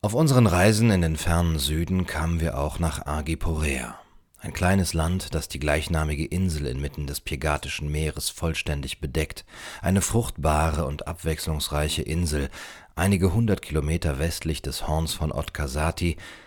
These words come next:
und auf einem Längengrad mit der sagenumwobenen Stadt Laputa gelegen. Agiporea ist dank seiner Lage ein Land, dem es an nichts mangelt. Seine Einwohner sind überdurchschnittlich intelligent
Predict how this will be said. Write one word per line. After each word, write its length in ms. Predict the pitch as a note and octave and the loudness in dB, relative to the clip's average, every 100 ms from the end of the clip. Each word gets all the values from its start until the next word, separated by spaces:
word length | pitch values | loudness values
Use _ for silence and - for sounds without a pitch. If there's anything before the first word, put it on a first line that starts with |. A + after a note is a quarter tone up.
| - | -10
und 160 | E2 D#2 | -6 -6
auf 100 | - | -2
einem 320 | D#2 F2 D#2 | 0 2 2
Längengrad 720 | D#2+ E2 E2+ C#2+ D2+ D#2 - | 2 2 0 0 0 0 2
mit 140 | D#2+ | 4
der 100 | D#2+ | 4
sagenumwobenen 920 | C#2+ D2 C#2+ D2 C#2 D2+ D2 C#2+ D#2 D2+ | 2 0 0 -2 -4 -2 -2 -2 -2 -2
Stadt 340 | - C#2 - | -4 -6 -2
Laputa 560 | D#2 - F2+ D#2+ - B1 | 2 4 4 2 -4 -6
gelegen. 560 | B1 B1 C2 A#1+ - _ _ _ _ _ _ _ - - - - - - | -8 -8 -10 -12 -18 _ _ _ _ _ _ _ -18 -14 -12 -12 -10 4
Agiporea 720 | G#2 A2+ C3 D#3 A2+ G#2 A#2 | 6 6 6 6 8 10 8
ist 200 | G#2 - | 6 2
dank 180 | E2 E2+ | 0 2
seiner 280 | F2 E2+ D#2+ | 4 4 4
Lage 420 | C#2+ D2 E2+ - | 2 2 2 0
ein 140 | D2+ | 0
Land, 520 | D2+ C#2+ C#2 F2+ - F2+ | 0 0 0 -2 -4 -2
dem 100 | F2+ | -2
es 140 | - | -2
an 160 | F#2 F#2 | -2 0
nichts 320 | C#2+ - - | -2 -4 -4
mangelt. 580 | F2+ C2+ - - - - - _ - | -2 -2 -6 -18 -20 -20 -20 _ 4
Seine 260 | A2 A#2 | 6 8
Einwohner 600 | A#2+ A#2+ A#2 G#2 A2 A#2 | 6 4 4 4 4 4
sind 300 | G2+ F2+ E2 - | 4 2 0 -2
überdurchschnittlich 960 | G2 E2 - D2 - D2+ - C#2 - | -2 -2 -2 -4 -4 -4 -4 -8 -8
intelligent 680 | C2+ C2 C2 - C#2+ D#2 | -8 -8 -6 -2 -2 -2